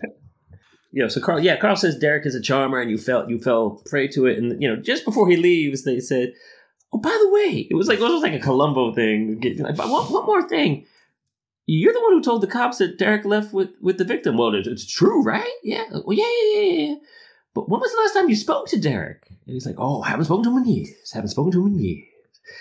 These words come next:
And so they, they, they take note of that, 'cause that was kind of interesting there. Uh,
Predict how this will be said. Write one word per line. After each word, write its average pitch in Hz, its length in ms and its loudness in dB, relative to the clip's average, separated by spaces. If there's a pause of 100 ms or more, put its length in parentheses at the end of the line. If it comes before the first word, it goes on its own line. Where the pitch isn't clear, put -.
(260)
And 98 300 -4
so 110 180 0
they, 120 140 0
they, 196 180 2
they 415 220 0
take 427 200 0
note 156 220 0
of 196 60 0
that, 92 280 -2
'cause 113 100 -6
that 113 100 0
was 104 100 0
kind 104 240 -2
of 98 80 -4
interesting 98 480 -4
there. 90 280 -4 (480)
Uh, 98 480 -4